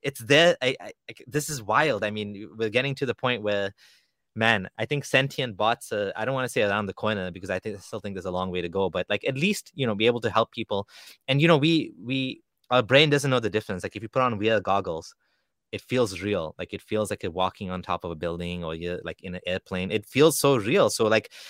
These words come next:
when you see a face and it's smiling and it's talking to you, from a-, all intents and pur-, you know, for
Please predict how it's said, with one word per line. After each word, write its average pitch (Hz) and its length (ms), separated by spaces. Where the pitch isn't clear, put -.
when 113 180
you 120 60
see 160 220
a 143 40
face 135 420
and 107 120
it's - 160
smiling 120 640
and 101 100
it's 98 160
talking 117 360
to 110 140
you, 110 280
from 123 180
a-, 135 200
all 143 180
intents 143 380
and 113 100
pur-, 117 220
you 127 120
know, 104 100
for - 100